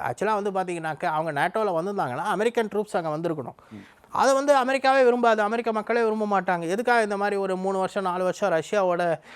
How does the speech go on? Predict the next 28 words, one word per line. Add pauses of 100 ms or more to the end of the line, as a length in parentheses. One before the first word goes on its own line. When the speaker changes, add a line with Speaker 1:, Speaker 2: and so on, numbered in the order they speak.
(120)
Speaker 1:
ஒரு
யூரோப்
வார்ல
அவங்க
போக்
டவுன்
ஆகணுங்கிறதுக்காக
தான்
வேண்டான்னு
அவங்க
வந்து
nato-ல
இருந்து
விலகிட்டு
இருக்காங்க.
So
அது
வந்து
that
is
actually
a
ட-,
ட-, (400)
அ, (120)
strategic, (220)
அ,
move.